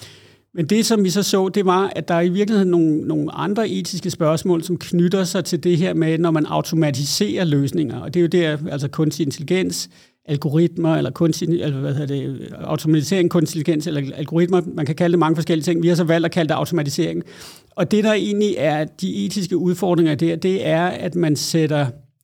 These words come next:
digitale systemer eller maskiner til at træffe beslutninger på forskellige områder. Det er en selvkørende bil, træffer beslutninger om, hvordan bilen skal køre. En,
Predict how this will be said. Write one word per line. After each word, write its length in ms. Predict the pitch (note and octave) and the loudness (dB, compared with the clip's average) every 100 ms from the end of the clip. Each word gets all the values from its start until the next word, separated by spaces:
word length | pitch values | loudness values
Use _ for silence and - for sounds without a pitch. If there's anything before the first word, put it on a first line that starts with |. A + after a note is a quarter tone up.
| _ _ _ _ _ _ _ _ - | _ _ _ _ _ _ _ _ -4
digitale 380 | D3 C#3+ G3 F#3+ | -2 0 0 -2
systemer 500 | F3 E3+ D#3+ E3+ D#3+ | -2 0 0 0 0
eller 180 | D#3 | 2
maskiner 840 | C#3+ C#3+ - - E3+ D#3+ F#3 F#3 F#3 F#3 | 2 2 0 -2 0 2 4 4 2 -2
til 300 | - F3+ F3+ | 0 0 0
at 120 | F3 | -4
træffe 460 | - E3 C#3+ D3 D#3+ | -4 -2 0 -2 -4
beslutninger 800 | D#3+ - D#3+ E3+ F3 F3 D#3+ D#3 | -4 -2 2 2 2 0 0 -4
på 280 | - D#3+ C#3+ | -2 -2 0
forskellige 440 | D3+ - E3 D#3 | -2 -2 0 0
områder. 400 | C3+ C3+ C3+ C3 | 0 -2 -4 -4
Det 140 | F3 | -2
er 40 | D#3 | 0
en 120 | C#3+ | 0
selvkørende 440 | - D#3+ F3 D3 | 0 0 0 0
bil, 240 | C3+ F#3+ F3+ | 0 -4 -4
træffer 320 | - D#3 C#3 | -2 0 0
beslutninger 440 | D3+ E3 D3+ E3 | 0 0 2 2
om, 100 | D3 | 0
hvordan 240 | D3 C#3+ C3 | -2 -4 -4
bilen 220 | D#3+ - | -6 -8
skal 160 | - C3+ | -8 -4
køre. 460 | D#3+ E3 F3 E3 | 2 4 4 2
En, 280 | E3+ C#3+ | 2 2